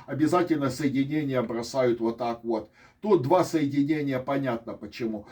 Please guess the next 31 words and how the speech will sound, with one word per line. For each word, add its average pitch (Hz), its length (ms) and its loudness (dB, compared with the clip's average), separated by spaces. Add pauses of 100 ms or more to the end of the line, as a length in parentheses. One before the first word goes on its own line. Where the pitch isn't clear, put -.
(180)
Почему 190 400 4
да 185 160 4
Винчи 196 400 -2
тут, 214 200 -4
а - 60 -2
кого 170 320 6
еще 160 220 4
бросить 156 600 -2
на 135 500 0 (1000)
отбитие 151 500 2
главной 147 320 2
полосы 139 440 -2
обороны? 123 480 0
Почему 180 400 2
усиление 185 580 4
рубежа, 156 480 4
понятно, 143 500 -4
не 131 120 -4
справились, 127 680 -2
надо 127 260 -2
делать. 110 400 -2 (380)
Все 190 480 6
это 147 580 -2 (340)
ясно. 123 600 -2 (560)
Неясно 156 580 4
одно, 131 500 -4
почему 156 540 -2
это 143 280 -4
все 127 260 -6
не 123 140 -2
работает. 110 680 -6